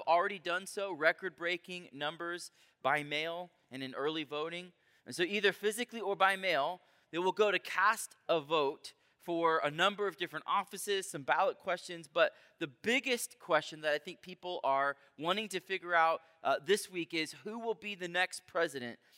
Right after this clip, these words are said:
of the United States of America. And I don't have to convince you of the tension or the angst of this political season. And no matter how you consume media, whether that's live television or,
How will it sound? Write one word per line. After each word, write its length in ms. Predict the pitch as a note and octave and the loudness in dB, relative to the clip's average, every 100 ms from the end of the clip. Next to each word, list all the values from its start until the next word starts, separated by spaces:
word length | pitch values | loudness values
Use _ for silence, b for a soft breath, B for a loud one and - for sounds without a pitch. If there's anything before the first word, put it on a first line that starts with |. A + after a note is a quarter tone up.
| b b | b b
of 120 | B2+ | -6
the 80 | C3+ | -6
United 520 | C3 B2+ C3 C3 A#2+ | -4 -2 -2 -4 -10
States 500 | - C3 A#2+ - - | -4 -2 -2 -6 -10
of 100 | A2 | -10
America. 640 | A#2 A#2+ B2+ B2 - F2 E2+ _ _ b b b | -8 -6 -4 -6 -8 -16 -16 _ _ b b b
And 100 | D3+ | 8
I 60 | |
don't 120 | G3 | 8
have 180 | F#3+ G#3+ | 6 0
to 100 | G#3 | -2
convince 560 | - F3+ D3+ F#3+ G3+ G#3+ | -6 -6 -2 -2 -2 -8
you 240 | A3 A3+ | -6 -4
of 380 | - D3 C#3+ C3 b b b | 2 4 2 -2 b b b
the 80 | C3+ | -6
tension 840 | - - G3 G#3+ - A#3 A#3+ C4 - b b b | -4 -4 -4 -4 -4 -4 -4 -8 -14 b b b
or 140 | C#3 | -6
the 160 | C#3+ - | -4 0
angst 420 | E3+ G#3 A3 - | 2 2 0 -6
of 140 | F3 D#3 | -8 -4
this 180 | F#3+ - | -4 -6
political 500 | - F#3 G3 F#3 D3 | -8 -4 -4 -4 -8
season. 560 | - G3+ G3+ A#3 A#3+ - b b b | -8 -12 -10 -12 -14 -18 b b b
And 80 | E3+ | 0
no 60 | |
matter 160 | F#3+ G#3 | 4 2
how 180 | F#3+ A#3 | 2 0
you 180 | A3+ A#3+ | 0 -6
consume 600 | - G3 - G#3+ G#3 F#3 | -8 -8 -8 -8 -6 -6
media, 340 | G#3+ A3 G#3 | -4 0 2
whether 220 | F3+ E3+ | 0 0
that's 240 | F3 F3 C#3 | -2 -2 0
live 400 | C#3+ F3+ G3 - | 6 6 4 0
television 720 | F#3+ G#3 G3 G#3 G3+ G#3 G3 | -2 -2 0 -2 -4 -6 -4
or, 240 | C3 B2+ | -2 -2